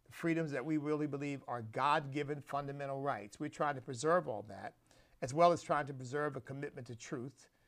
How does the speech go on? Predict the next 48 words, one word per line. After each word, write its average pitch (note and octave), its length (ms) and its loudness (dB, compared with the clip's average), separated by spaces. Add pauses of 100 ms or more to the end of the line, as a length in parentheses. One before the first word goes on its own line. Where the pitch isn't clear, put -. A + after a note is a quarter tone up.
(140)
that B2 120 -6
there C#3+ 100 0
really C#3+ 240 2
are C#3 180 2
just B2+ 320 -4
two D3+ 160 -4
genders, B2 480 -6
no B2+ 100 -8
matter C3+ 220 -2
what C3 160 0
anybody A#2+ 420 -4
says, G#2+ 500 -10 (260)
that - 120 -6
marriage C#3 340 0
really C#3 320 -4
is C3+ 140 -4
only C#3 240 -4
a B2 40 -2
union C3+ 320 -6
between C3+ 400 -8
one C3+ 220 -4
man B2+ 220 -4
and A#2+ 100 -8
one B2+ 220 -6
woman C3 200 -6
because C3 280 -6
that's B2+ 180 -4
what B2+ 140 -6
it's - 160 -12
always C#3 440 2
been, C3 240 -4
that's B2+ 200 -6
all C3+ 240 -2
it A2+ 100 -8
should - 360 -6
be. G2+ 260 -12 (800)
Um, C3 340 -4 (140)
that, C3 260 0 (220)
that C3 280 -4
the C#3+ 80 -10
killing D#3+ 360 2
of C#3+ 80 -2
an C3+ 80 -4
unborn C#3 480 -4
baby C#3+ 520 -4
is, A#2+ 320 -8
is B2 220 -10
murder. B2+ 560 -4